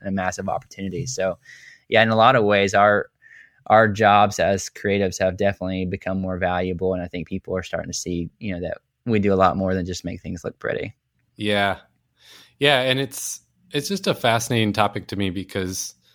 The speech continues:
Speaker 2: in some ways it makes sense that it hasn't always been valued or that it's maybe been viewed as a fluffy extra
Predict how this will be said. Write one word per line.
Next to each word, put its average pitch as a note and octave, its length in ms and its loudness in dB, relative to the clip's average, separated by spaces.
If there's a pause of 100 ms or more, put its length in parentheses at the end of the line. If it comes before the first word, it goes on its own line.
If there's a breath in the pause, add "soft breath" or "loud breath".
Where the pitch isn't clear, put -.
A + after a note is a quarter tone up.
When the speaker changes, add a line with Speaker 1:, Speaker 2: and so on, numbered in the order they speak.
(960)
Speaker 2:
in B2 140 0
some D#3 220 4
ways C#3+ 180 4
it A2+ 100 -2
makes A2+ 300 -2
sense G#2+ 500 -2
that G2+ 180 -2
it F#2+ 160 -2
hasn't G2+ 360 -2
always F#2+ 340 -4
been F#2 200 -6
valued F#2 340 0
or F2+ 100 -2
that F2+ 160 -4
it's F2+ 220 -10
maybe F#2+ 220 -2
been F2 220 -4
viewed F2+ 340 -2
as F2+ 180 -2
a F2+ 100 -4
fluffy F2+ 540 -4
extra F2 640 -6